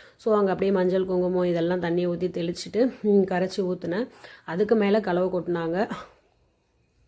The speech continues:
காத்து அடிச்சிட்டே தான் இருந்தது. பில்டிங்குள்ள கூட காத்து தான். ஜன்னல்லாம் இன்னும் மூடல இல்லையா? So, எல்லாம் விளக்கெல்லாம் ஆஃப் ஆயி, ஆஃப் ஆயி தான் இருந்துச்சு.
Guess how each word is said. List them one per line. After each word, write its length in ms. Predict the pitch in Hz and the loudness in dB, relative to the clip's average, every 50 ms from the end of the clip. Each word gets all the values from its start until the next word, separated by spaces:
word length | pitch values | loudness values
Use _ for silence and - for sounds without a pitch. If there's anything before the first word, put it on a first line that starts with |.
| _ _ _ _ _ _ _ _ - - - - - _ _ | _ _ _ _ _ _ _ _ -20 -20 -20 -20 -20 _ _
காத்து 420 | - 185 180 208 220 214 - 247 | -6 -2 0 0 0 4 4 4
அடிச்சிட்டே 520 | 202 180 180 - - 226 185 226 220 220 220 | 4 4 0 -2 -4 0 4 4 6 6 6
தான் 120 | 233 226 | 4 2
இருந்தது. 200 | 226 202 180 180 | 2 2 0 0
பில்டிங்குள்ள 520 | 175 175 185 185 214 233 226 208 208 202 175 | 0 2 2 4 4 4 4 4 2 2 2
கூட 180 | 202 196 220 | 0 -2 -2
காத்து 360 | 202 196 175 175 175 180 190 | -2 -2 -4 -4 -4 -4 -2
தான். 200 | 185 190 180 170 - | -2 -2 -2 -2 -2
ஜன்னல்லாம் 420 | 180 190 190 202 202 202 196 202 | -2 0 0 2 2 2 2 2
இன்னும் 300 | 202 196 196 196 190 190 | 2 2 0 0 0 -2
மூடல 240 | 190 190 202 196 185 | -2 -2 0 0 0
இல்லையா? 440 | 170 175 165 170 180 185 180 175 175 | 0 -2 -2 -2 -2 0 0 -2 -4
So, 340 | 175 - 202 190 175 170 165 | -4 -6 -4 -4 -2 -2 -4
எல்லாம் 300 | 160 160 165 165 165 165 | -4 -4 -4 -4 -4 -4
விளக்கெல்லாம் 400 | 165 170 175 170 185 196 190 180 | -4 -4 -4 -4 -2 -2 -2 -2
ஆஃப் 160 | 185 185 202 | -2 -2 -2
ஆயி, 140 | 190 185 180 | -2 -2 -2
ஆஃப் 120 | 180 - | -2 -2
ஆயி 140 | 196 185 185 | -4 -2 -2
தான் 140 | 196 196 190 | 0 0 0
இருந்துச்சு. 580 | 180 175 175 175 180 180 175 - - 180 - | 0 0 0 0 -2 -2 -4 -6 -8 -8 -10